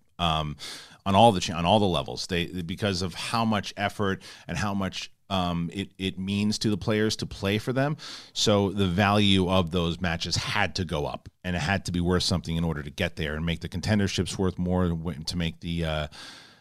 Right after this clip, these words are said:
the minus one's worth more. And something I did wanna address also, um, and this is something, you know, if, if Bateman comes back and, and wants to hear about it as well. I, I listen to all these after shows.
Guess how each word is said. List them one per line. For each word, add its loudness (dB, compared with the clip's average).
the -2
minus 2
one's 4
worth 2
more. 2
And 2
something 4
I 6
did 2
wanna 4
address 0
also, 0
um, 2
and -2
this 0
is -2
something, -4
you -6
know, -6
if, -12
if -8
Bateman -2
comes -2
back -4
and, -4
and -8
wants -6
to -2
hear 0
about 0
it -4
as -6
well. 2
I, 6
I 8
listen 6
to 4
all 4
these 6
after 2
shows. -4